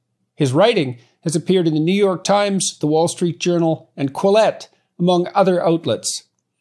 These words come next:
He is currently writing a memoir tentatively titled Troubled, a memoir of foster care, family, and social class, to be published in late twenty twenty-two by Gallery Books, a division of Simon and Schuster.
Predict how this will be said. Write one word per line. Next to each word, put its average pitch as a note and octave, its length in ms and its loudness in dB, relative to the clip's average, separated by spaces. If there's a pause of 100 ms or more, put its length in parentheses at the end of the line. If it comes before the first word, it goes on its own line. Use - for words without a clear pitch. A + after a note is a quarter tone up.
(160)
He F#3 140 0
is E3+ 100 0
currently A3 460 0
writing F3 520 0
a D#3 60 -4
memoir E3 640 2 (220)
tentatively D#3+ 540 -2
titled D3+ 540 -2
Troubled, D#3 560 0 (480)
a C3 60 2
memoir F#3+ 400 4
of C3+ 100 -2
foster G3 440 0
care, F3 480 -2 (100)
family, F#3+ 640 0
and B2 140 -4
social D#3+ 420 -4
class, C3 440 0
to - 60 -12
be C3+ 140 -4
published F3 380 -2
in C#3+ 80 -4
late E3+ 260 -4
twenty D3+ 260 -2
twenty-two F#3+ 760 -4 (300)
by D3 120 2
Gallery F#3+ 400 0
Books, - 500 -4 (220)
a D3 40 -8
division D#3 440 -2
of C3+ 100 -10
Simon C#3+ 380 -4
and C3 100 -8
Schuster. F3+ 500 -6